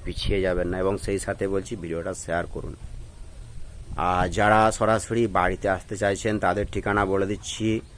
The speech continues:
অহল্যাবাই রোড ধরে আরামবাগ কিংবা কতুলপুরের দিক থেকে এসে বেঙ্গাই কলেজ মোড়ে নামবেন। পিছন দিকে বেঙ্গাই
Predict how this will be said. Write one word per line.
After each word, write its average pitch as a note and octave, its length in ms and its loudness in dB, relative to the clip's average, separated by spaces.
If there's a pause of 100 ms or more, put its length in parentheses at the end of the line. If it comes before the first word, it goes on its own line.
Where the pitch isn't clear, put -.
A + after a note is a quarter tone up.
(400)
অহল্যাবাই G#2 680 6
রোড G2 240 0
ধরে G#2 240 2
আরামবাগ G2+ 520 4
কিংবা G2 300 -2
কতুলপুরের F#2 560 -4
দিক G2 120 -4 (100)
থেকে G2+ 220 0
এসে G2 260 0
বেঙ্গাই F#2+ 460 0
কলেজ F#2 340 0
মোড়ে F#2+ 200 -2
নামবেন। D2+ 360 -4 (1120)
পিছন A#2+ 340 2
দিকে B2+ 420 4
বেঙ্গাই G#2 680 4